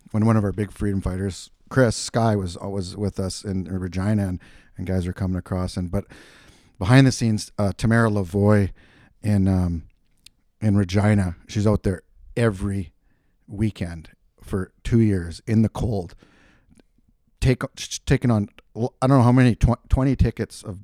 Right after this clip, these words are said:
of bullshit, and you can't back her down. That is a mom, uh, that homeschools,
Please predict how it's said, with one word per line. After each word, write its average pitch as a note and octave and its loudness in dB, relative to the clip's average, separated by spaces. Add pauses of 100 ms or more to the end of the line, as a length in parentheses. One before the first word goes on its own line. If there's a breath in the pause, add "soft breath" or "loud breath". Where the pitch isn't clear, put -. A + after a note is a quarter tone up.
(200)
of F#2+ -8
bullshit, G2+ -6 (500 soft breath)
and G#2 -2
you A2+ 0
can't G#2+ -2
back G2 -4
her F2+ -6
down. E2+ -6 (340)
That G#2 2
is A2 2
a G#2 2
mom, F#2 0 (680)
uh, F#2 -6
that E2+ -8
homeschools, G2+ 2